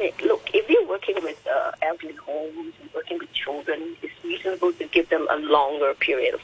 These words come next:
sick leave. Make sure they're really R A T negative first before they go back to work. And also for the frontline workers, like those working in clinics and hospitals also, because they're dealing with, you know, sick patients, and then, you know,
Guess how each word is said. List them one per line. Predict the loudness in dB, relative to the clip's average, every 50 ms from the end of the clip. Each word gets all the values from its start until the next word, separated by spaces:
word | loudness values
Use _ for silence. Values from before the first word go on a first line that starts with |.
| -2
sick | -2 -2 -2 -2
leave. | -4 -4 -4 -4 -6 -8 -16 -20 -20 -20 -14 -4
Make | -4 0 2
sure | 2 2 2 4
they're | 4 4 4 4
really | 4 0 0 2 2 2 4
R | 4 4 4 2
A | 0 -2
T | -4 -8 -8 -6 -6 -6 -2 2
negative | 2 2 2 2 -2 -2 -2 -6 -4 -2
first | -2 -2 -2 -2 -8
before | -10 -6 -4 -4 -2
they | -2 -2 0
go | 2 0 2
back | 2 -2 -4 -4 -6
to | -8 -6
work. | -2 0 0 0 -2 -4 -10 -14 -14 -12 -12 -12 -12 -12 -4 0
And | 2 4 4
also | 4 6 4 2 4
for | 4 4 4
the | 4
frontline | 0 2 2 2 2 4 2 2 0 0 -2
workers, | -2 -2 -2 2 0 0 2 4 2
like | 2 2 0 0
those | 0 0 0 0 2
working | 2 2 2 2 0 0
in | 0 -2 -2 -2
clinics | 0 0 2 2 2 0 2 2
and | 0 0 2
hospitals | 0 0 0 0 -2 -4 -2 0 -2 -2 -2 -2 -2
also, | 0 0 2 2 0 2
because | 4 4 4 4 4
they're | 4 0 0
dealing | 0 -4 -2 -2 -2 0 0
with, | 0 -2 0 0
you | -2 0 2
know, | 2 0 -2 -4 -6 -10 -10 -10 -12 -12 -12 -12 -4 -2 -2
sick | -2 -2 -4
patients, | 0 0 0 0 0 -4 -2 -2 -2 -2 -2 -6 -4 -2 -2
and | 0 0 2 2
then, | 2 2 0 -6 -12 -12 -8
you | -8 -6 -6
know, | -6 -6 -8